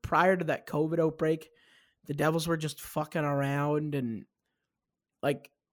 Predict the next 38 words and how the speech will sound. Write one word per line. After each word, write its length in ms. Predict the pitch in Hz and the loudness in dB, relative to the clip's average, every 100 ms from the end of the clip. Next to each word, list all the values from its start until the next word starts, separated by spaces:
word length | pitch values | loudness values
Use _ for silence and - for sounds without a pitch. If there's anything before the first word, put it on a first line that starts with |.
| _ | _
basically 480 | - 156 147 160 165 | 0 2 2 -2 -2
they 140 | 156 151 | 0 0
were 100 | 143 | -2
tied 380 | - 143 147 | -2 0 0
for 100 | 143 | -4
fifth 320 | 147 - 147 165 | -6 -6 -6 -4
in 60 | |
the 80 | 151 | -4
division 380 | 135 139 143 147 | -2 -4 -4 -4
at 80 | 123 | -4
one 180 | 147 147 | -4 -4
point, 180 | 151 | -6
like, 160 | 120 135 - _ _ _ _ _ - | -6 -8 -12 _ _ _ _ _ -8
playing 420 | - 151 147 139 | -2 0 0 0
really 280 | 143 156 147 | 0 0 0
well, 400 | 143 143 143 147 | 0 0 0 0
looked 220 | 151 - | -4 -4
like 160 | 160 147 | -6 -2
they 120 | 147 | -4
could 200 | 156 147 | -2 -4
sneak 380 | - 156 147 151 | -4 -2 -2 -2
into 140 | 147 | -4
the 100 | 143 | -4
playoffs, 540 | 139 147 147 151 147 | -4 -2 0 0 -2
and 80 | 156 | -2
then 100 | 151 | -4
covid 380 | 143 156 151 147 | 0 2 2 2
hit, 260 | 147 147 - | 2 2 0
and 140 | 139 135 | -2 -2
the 80 | |
team 240 | 139 156 151 | -2 -2 -4
kinda 240 | - 147 | -4 -6
just 200 | 143 139 - _ _ _ _ | -6 -10 -16 _ _ _ _
came 360 | - - 135 135 | -12 -6 -2 0
back 200 | 135 139 | 0 -2
down 260 | 143 143 139 | 0 0 0
to 40 | |
earth. 480 | - 110 147 170 - | 0 0 0 -2 -6